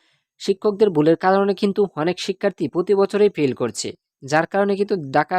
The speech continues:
শিক্ষা বোর্ডের চেয়ারম্যান অধ্যাপক তপন কুমার সরকার তাদেরকে শাস্তি দাবি জানিয়েছে। সুপ্রিয় শিক্ষার্থীরা, এটি মনে করব একটি ভালো কাজ, কারণ শিক্ষকদের অবহেলাই তোমাদের জীবন ধ্বংসের কারণ।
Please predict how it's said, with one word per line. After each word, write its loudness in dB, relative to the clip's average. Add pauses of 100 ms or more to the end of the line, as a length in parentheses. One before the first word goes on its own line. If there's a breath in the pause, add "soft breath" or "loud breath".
শিক্ষা -2
বোর্ডের 2
চেয়ারম্যান -2
অধ্যাপক -4
তপন -2
কুমার -4
সরকার 0 (760)
তাদেরকে 2 (140)
শাস্তি -2
দাবি 4
জানিয়েছে। 0 (180)
সুপ্রিয় -6
শিক্ষার্থীরা, 0 (220)
এটি -6
মনে 0
করব -2
একটি 0
ভালো -2
কাজ, 0 (1120)
কারণ 2
শিক্ষকদের 0
অবহেলাই 4 (440)
তোমাদের 2
জীবন 0
ধ্বংসের 2
কারণ। -2